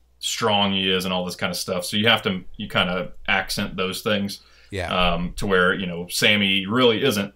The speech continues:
Speaker 1: a threat because he's so much bigger, but Sami Zayn is, like, using his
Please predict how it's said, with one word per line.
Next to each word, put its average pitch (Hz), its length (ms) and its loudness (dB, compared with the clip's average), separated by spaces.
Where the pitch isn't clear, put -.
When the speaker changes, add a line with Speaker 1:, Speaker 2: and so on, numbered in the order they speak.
Speaker 1:
a 98 120 -2
threat 98 440 -2
because 90 760 -4
he's - 260 -6
so 95 140 0
much 87 260 -4
bigger, 87 460 0
but 95 300 0
Sami 92 280 -2
Zayn 90 260 -4
is, 87 120 -6
like, 87 240 -10
using 92 360 -8
his 90 400 -6